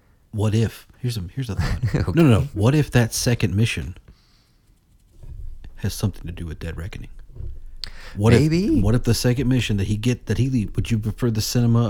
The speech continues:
Speaker 1: of the Pacific or whatever
Speaker 2: Do
Speaker 1: she
Speaker 2: you,
Speaker 1: had?
Speaker 2: does she say that you, or
Speaker 1: No,
Speaker 2: no,
Speaker 1: she says a
Speaker 2: uh,
Speaker 1: different place.
Speaker 2: of
Speaker 1: This
Speaker 2: the, what does she say?
Speaker 1: I can't remember.
Speaker 2: The
Speaker 1: Um,
Speaker 2: Caribbean?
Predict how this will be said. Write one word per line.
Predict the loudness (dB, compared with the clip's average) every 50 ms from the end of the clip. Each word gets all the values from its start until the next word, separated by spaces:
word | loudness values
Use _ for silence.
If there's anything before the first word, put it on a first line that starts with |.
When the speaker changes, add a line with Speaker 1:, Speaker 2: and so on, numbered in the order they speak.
| 2 2
Speaker 1:
of | 2 0 -2 -8 -16 -20 -18 -18 -18 -18 -20 -18 -6 -4
the | -4 -2
Pacific | -2 -4 0 0 0 0 0 -2 -4 -4
or | -4
whatever | -4 -2 -2 0 0 2
Speaker 2:
Do | 2
Speaker 1:
she | 2 2
Speaker 2:
you, | 2 0
Speaker 1:
had? | -2 -8 -10 -10 -10 -8 -2
Speaker 2:
does | -2 -2 -2
she | 0 -2
say | 0 0 0 0
that | 0 -2
you, | -2 -2 -2 -2 2
or | 2 4 4
Speaker 1:
No, | 4 4 4
Speaker 2:
no, | 6 6
Speaker 1:
she | 6
says | 6 6 4 6
a | 6
Speaker 2:
uh, | 6 6
Speaker 1:
different | 4 4 2 -2 -4
place. | -4 -4 -4 -2 -4 -6 -4 -4
Speaker 2:
of | -2 -2
Speaker 1:
This | -2 -4
Speaker 2:
the, | -4 -4 -4 -6 -6 -8 -8 -12 -16 -18
what | -14 -14 -12
does | -12 -10
she | -6 -6 -4
say? | -4 -4 -8 -10 -10 -14 -16 -18 -20 -20 -20 -20 -20 -20 -20 -20
Speaker 1:
I | -20 -20 -20
can't | -14 -12 -12 -12 -12
remember. | -14 -16 -16 -16 -18 -20 -20 _ _ _ _ -20 -20 -14
Speaker 2:
The | -8 -6
Speaker 1:
Um, | -6 -4 -4 -4 -4
Speaker 2:
Caribbean? | -2 -2 -2 -2 -2 -4 -4 -4 -2 -2 -4 -6